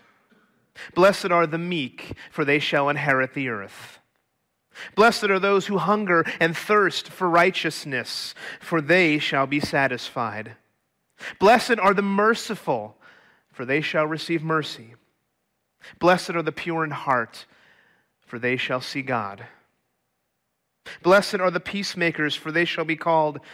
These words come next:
the sons of God. Blessed are those who are persecuted for righteousness' sake, for theirs is the kingdom of heaven. And blessed are you when others revile you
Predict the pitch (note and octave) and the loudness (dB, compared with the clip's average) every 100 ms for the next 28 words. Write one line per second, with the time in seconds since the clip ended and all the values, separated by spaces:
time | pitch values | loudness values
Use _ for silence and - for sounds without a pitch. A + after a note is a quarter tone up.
0 | - - E3 - - F3 E3 B2+ G#2+ G#2+ | -20 -8 -6 -6 -2 0 0 -4 -12 -12
1 | - - C3 B2 A2+ G#2+ A2 - _ _ | -14 -14 -12 -6 -4 -6 -12 -18 _ _
2 | _ _ _ _ _ _ _ _ - - | _ _ _ _ _ _ _ _ -20 0
3 | F#3 G#3+ - G3 F3+ G3 F#3+ E3+ - - | 4 4 4 0 2 2 2 0 -4 -2
4 | A3 F#3 F#3+ F#3 - - A3 - G#3 - | 2 4 4 2 -4 0 2 0 -6 -6
5 | F3+ D#3+ - G3 F3 F#3 A3 - F3 - | -2 0 2 2 6 4 4 -2 -6 -4
6 | E3 C#3+ - - - - - F3 - F#3+ | -8 -8 -12 -18 -14 -4 2 2 2 -2
7 | E3 G#3 A3+ A#3 A3+ F3+ D#3 F3+ - G#3 | 2 4 4 2 0 -4 -4 -4 -2 -4
8 | G3+ G#3 G3+ G3+ - - - D3+ - F#3 | -2 -4 -6 -8 -14 -20 -4 -4 0 0
9 | F3+ D#3 C#3+ C#3 G#3 G#3+ - G3+ G3 G3 | 2 0 0 4 6 4 0 -2 0 0
10 | F3+ A#2 G2+ - _ _ _ _ _ _ | 0 -4 -12 -20 _ _ _ _ _ _
11 | _ _ _ _ _ - - E3 E3 F3 | _ _ _ _ _ -18 -2 2 2 2
12 | D#3+ E3 D#3 E3+ E3+ C#3+ A#2+ G2+ | 0 0 4 4 4 0 -4 -12